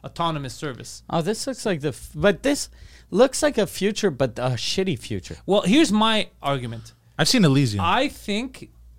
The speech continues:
Speaker 1: it's shitty because I'm a man of freedom, and I feel like this removes your freedom. You can't
Speaker 2: Yeah.
Speaker 1: have your own land,
Speaker 3: Yeah.
Speaker 1: you can't build your own
Speaker 2: Yeah.
Speaker 1: stuff, but I find it very impressive with the mirrored glass in case the aliens come, so they don't know we're in there.
Speaker 3: I think that's just for the heat.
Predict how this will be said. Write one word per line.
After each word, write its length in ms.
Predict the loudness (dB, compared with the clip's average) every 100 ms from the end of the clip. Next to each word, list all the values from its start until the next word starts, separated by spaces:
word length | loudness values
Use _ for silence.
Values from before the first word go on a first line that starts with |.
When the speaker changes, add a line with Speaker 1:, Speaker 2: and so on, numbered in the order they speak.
| -8
Speaker 1:
it's 220 | -8 -6
shitty 480 | -8 -6 -6 -6 -8
because 280 | -8 -8 -4
I'm 240 | -4 -2
a 20 | -2
man 240 | -2 -4
of 60 | -6
freedom, 460 | -4 -2 -2 -4 -8 -16 -20 -20 -16 -6
and 120 | -4
I 80 | -4
feel 140 | -4
like 140 | -4 -4
this 200 | -8 -4
removes 460 | -2 -2 -2 -4
your 100 | -8
freedom. 320 | -6 -4 -4 -6
You 80 | -6
can't 220 | -2 0
Speaker 2:
Yeah. 180 | 0 0
Speaker 1:
have 180 | -2
your 120 | -4 -4
own 140 | -2
land, 280 | 0 0 0
Speaker 3:
Yeah. 80 | 0
Speaker 1:
you 60 |
can't 200 | -2 -6
build 180 | -6 -6
your 140 | -6 -4
own 100 | -2
Speaker 2:
Yeah. 120 | 0
Speaker 1:
stuff, 260 | 2 0 -4 -18 -20 -18
but 540 | -10 0 2 2 -2 -18 -20 -20 -20 -14 -4
I 180 | -2 -2
find 360 | -4 -4 -2
it 100 | -4
very 480 | -6 -2 2 2 2
impressive 440 | -2 0 -2 -2 -4
with 120 | -4
the 60 |
mirrored 380 | -2 0 2 0
glass 420 | 0 0 0 -2 -8
in 60 |
case 180 | -10 -6
the 120 | -2
aliens 280 | -2 -2 -4
come, 200 | -4 -4
so 120 | -4
they 80 | -4
don't 80 | -4
know 80 | -2
we're 160 | -2
in 100 | -2
there. 200 | -2 -6 -10 _ -4
Speaker 3:
I 60 | -2
think 200 | 0 4
that's 200 | 4 6
just 160 | 0
for 100 | 2
the 100 | 2
heat. 380 | 2 0 -6 -10